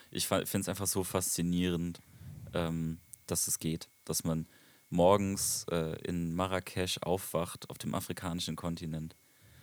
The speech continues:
dann nach Rom geht und sich Rom anguckt und dann, äh, nach Berlin zurück und abends in Berlin einschläft und alles in einem Tag.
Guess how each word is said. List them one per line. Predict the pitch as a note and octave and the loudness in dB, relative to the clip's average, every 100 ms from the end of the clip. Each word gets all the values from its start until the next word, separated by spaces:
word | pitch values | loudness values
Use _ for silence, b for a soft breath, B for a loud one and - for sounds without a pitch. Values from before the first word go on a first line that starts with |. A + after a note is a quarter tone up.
| b - | b 0
dann | F2 | 2
nach | F2+ - | 2 0
Rom | - F2+ F2+ F#2 F#2 | -2 2 2 2 -2
geht | F2+ D#2+ D#2 D#2 - - | -2 -2 -2 -4 -10 -6
und | E2+ | -4
sich | - - - | -4 -10 -6
Rom | F2 F2 | -4 -2
anguckt | E2 - D#2+ - - b b b b - | -4 -4 -8 -10 -18 b b b b -10
und | F2 E2+ | -4 0
dann, | E2+ D#2+ - - | 0 0 -6 -6
äh, | E2 E2 | -4 -4
nach | F2 | -8
Berlin | - E2+ D#2+ F2 | -2 -2 -2 -2
zurück | - - E2 - | -4 -4 -6 -4
und | E2 D2+ - - | -8 -10 -10 -4
abends | D#2+ E2 E2+ | -2 0 -2
in | E2 | -4
Berlin | E2 E2 D#2 | -4 -4 -4
einschläft | - D#2+ - D#2+ - | -4 -4 -4 -6 -8
und | D#2 - | -10 -6
alles | E2+ D#2+ | -4 -4
in | - | -8
einem | - D#2+ D#2+ D#2+ | -6 -6 -6 -8
Tag. | D#2+ D#2 - | -10 -12 -12